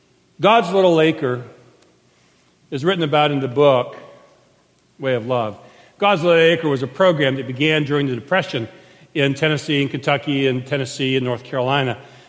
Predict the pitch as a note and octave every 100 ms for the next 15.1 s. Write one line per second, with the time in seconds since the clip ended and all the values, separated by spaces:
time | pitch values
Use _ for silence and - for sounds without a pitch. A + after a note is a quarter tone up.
0 | _ - E3 E3+ A3 C4 F#3+ D#3 D3 -
1 | C#3+ A#2 G3 G#3+ G#3 G3 D3+ D#3+ C#3 C#3
2 | - C#3 C#3+ D3 C#3+ - D#3 D3+ C#3+ C3
3 | A2 - - - _ _ _ E3 E3 E3+
4 | F#3+ F#3+ E3+ - G3 D#3+ D3 C#3 - G#2+
5 | - _ _ _ - F3 D#3+ F3+ G3+ A#3
6 | - E3+ D#3 F3 F3+ F3 F#3 F3 E3 C3
7 | D#3 C#3 - D#3 C#3 - A#3 - F3 D3+
8 | C#3 F3+ B3 G3 F3 - F3+ D#3 D3 D#3
9 | G#3+ E3 F3 G#3 A#3 G3 - C3 A#2 -
10 | - - - _ _ _ _ - G#3+ A3
11 | G#3+ G3+ G3 F#3 F3 C#3+ - D3 D3+ D3+
12 | - G3+ F#3 - E3 D#3 D3 C#3+ C#3 C3+
13 | F#2 - _ _ _ _ _ _ _ _
14 | _ _ - _ - - G#3+ A3 G#3 G#3
15 | G#3